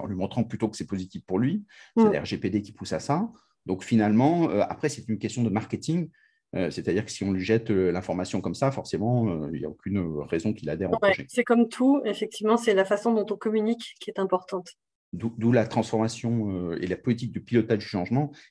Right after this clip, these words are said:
Speaker 1: qui est
Speaker 2: Mm.
Speaker 1: essentielle, mais comme dans tout, quoi.
Speaker 2: Bah, encore plus dans l'I A, parce que l'I A vraiment génère, euh, beaucoup, euh, beaucoup d'anxiété. Donc, je pense que la conduite du changement est, est vraiment indispensable, euh, dans un projet d'I A.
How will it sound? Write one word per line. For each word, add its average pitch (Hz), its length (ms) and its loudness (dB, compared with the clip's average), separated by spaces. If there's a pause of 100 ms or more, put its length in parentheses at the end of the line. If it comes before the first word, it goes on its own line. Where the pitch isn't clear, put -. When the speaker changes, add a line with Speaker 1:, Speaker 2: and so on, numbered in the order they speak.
Speaker 1:
qui - 80 -2
est 208 80 0
Speaker 2:
Mm. 214 40 4
Speaker 1:
essentielle, - 400 0 (200)
mais 82 100 -14
comme 110 220 -2
dans 104 120 0
tout, 135 160 -6
quoi. - 200 -14 (1200)
Speaker 2:
Bah, 240 140 10
encore 262 260 6
plus 285 180 4
dans 262 120 8
l'I 269 180 6
A, 285 100 8
parce 254 200 2
que 247 100 0
l'I 240 200 2
A 254 280 6
vraiment 226 320 0
génère, 220 420 2
euh, 202 120 0
beaucoup, 220 600 0
euh, 202 140 0
beaucoup 220 280 -2
d'anxiété. 226 600 0
Donc, 214 220 -2
je - 80 -20
pense 226 200 -2
que 220 120 0
la 190 280 2
conduite 202 240 -6
du 185 120 -12
changement 214 360 4
est, 196 200 6
est 190 160 6
vraiment 220 400 6
indispensable, 202 720 0
euh, 185 100 0 (360)
dans 185 140 -2
un 185 60 0
projet 196 300 4
d'I 90 160 2
A. - 160 0